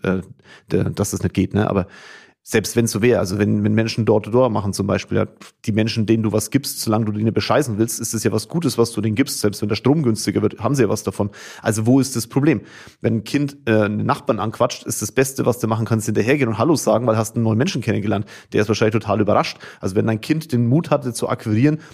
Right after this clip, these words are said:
dann spring wenigstens drauf auf, nimm den Menschen und schüttel die Hand und sag, "Hallo, ich bin übrigens der Jörg" oder wie auch immer du heißt. Weil du dann, du hast eine Türöffner bekommen durch dein Kind und hast einen neuen Menschen kennengelernt. Wer weiß, was draus entsteht.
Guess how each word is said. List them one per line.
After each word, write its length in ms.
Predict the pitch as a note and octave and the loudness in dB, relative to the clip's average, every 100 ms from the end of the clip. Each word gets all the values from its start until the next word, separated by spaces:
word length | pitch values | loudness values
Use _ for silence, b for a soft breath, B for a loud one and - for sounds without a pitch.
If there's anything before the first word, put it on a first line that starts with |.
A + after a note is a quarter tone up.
| B | B
dann 120 | A2 | -4
spring 320 | - C3+ C3 | -2 0 2
wenigstens 400 | A#2+ B2 - A2+ | 2 -2 -4 -6
drauf 220 | - G2+ | -2 0
auf, 240 | - D#3 - B B | 2 2 0 B B
nimm 200 | C3 C#3 | 2 2
den 80 | B2+ | 2
Menschen 280 | B2+ B2+ A#2+ | 2 0 -2
und 60 | |
schüttel 300 | A2+ C3+ A#2+ | 0 0 0
die 80 | G#2+ | 0
Hand 180 | G#2 D3 | 0 2
und 100 | C3+ | 2
sag, 180 | A#2+ - | 2 2
"Hallo, 160 | B2+ | 2
ich 140 | A#2+ - | 2 0
bin 100 | B2 | -2
übrigens 340 | B2 B2 A#2 | 0 0 0
der 140 | A#2+ A2+ | 2 4
Jörg" 260 | C3 D3+ | 4 4
oder 180 | A2+ A2+ | 2 2
wie 120 | A2+ | 2
auch 40 | A#2 | 2
immer 140 | B2 | 2
du 80 | A2+ | 2
heißt. 260 | C3+ - - B B B B B | 2 -2 -12 B B B B B
Weil 160 | G#2 G#2+ | 0 0
du 80 | A2+ | 2
dann, 240 | A2+ G#2+ b b b _ | 0 0 b b b _
du 160 | - A2+ | -2 0
hast 200 | A2 - | 0 0
eine 160 | A#2+ G#2 | -2 0
Türöffner 420 | G3 F#3 B2 A#2+ | 2 2 2 0
bekommen 320 | A#2 - A#2+ | 0 0 0
durch 140 | A#2 | 0
dein 160 | - G#2+ | 0 -2
Kind 260 | - D3+ - B | -2 -4 -4 B
und 80 | |
hast 180 | A#2+ C3+ | 0 0
einen 40 | C#3+ | 0
neuen 140 | C#3 | 2
Menschen 260 | E3+ G3+ D#3 | 0 0 0
kennengelernt. 380 | A#2+ G2+ G#2+ | 0 0 -2
Wer 100 | G#2+ | 2
weiß, 160 | D3+ A#3 | 2 0
was 120 | A#3 | -2
draus 200 | G#3+ G3+ | 0 0
entsteht. 340 | G#3 - E3 | 0 -2 -2